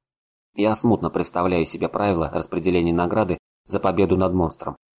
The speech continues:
Более того, я даже не подозревал, что мне может понадобиться такая информация. Но если все-таки подумать, толп, претендующих на сей трофей, я в упор не наблюдаю. Плюс ко всему,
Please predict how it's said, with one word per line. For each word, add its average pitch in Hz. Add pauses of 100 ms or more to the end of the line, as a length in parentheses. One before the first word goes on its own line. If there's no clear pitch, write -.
(240)
Более 110
того, 80 (320)
я 104
даже 104
не 110
подозревал, 110 (200)
что -
мне 98
может 90
понадобиться 92
такая 78
информация. - (500)
Но 143
если 117
все-таки 107
подумать, 82 (840)
толп, 117 (200)
претендующих 95
на 95
сей 90
трофей, 90
я 101
в 120
упор 85
не 80
наблюдаю. 76 (480)
Плюс 123
ко 85
всему, 80